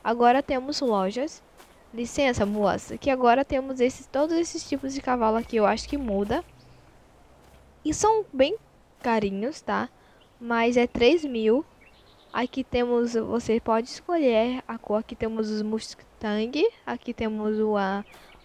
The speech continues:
o Coffer America Quart Horse, ou seja, um quarto de milha. Eu não sabia que tinha quarto de milha nesse jogo. Baba, passada. Tá. Aqui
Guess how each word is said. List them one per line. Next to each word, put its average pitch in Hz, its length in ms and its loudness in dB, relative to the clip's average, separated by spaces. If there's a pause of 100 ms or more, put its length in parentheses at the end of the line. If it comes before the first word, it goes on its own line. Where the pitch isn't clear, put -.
o 233 120 -10
Coffer 247 720 -2
America 214 580 -2
Quart - 420 -8
Horse, - 580 -2
ou 233 120 -4
seja, 190 380 -4
um 190 120 -6
quarto 202 360 -6
de 214 120 -4
milha. 202 480 0 (560)
Eu 311 100 0
não 480 40 -8
sabia 605 300 8
que - 80 -14
tinha 311 160 0
quarto 262 240 4
de 233 100 -4
milha 220 240 0
nesse 196 260 -2
jogo. 226 320 -2
Baba, 226 320 -4 (160)
passada. 233 640 -12 (840)
Tá. 175 220 0 (640)
Aqui 370 440 2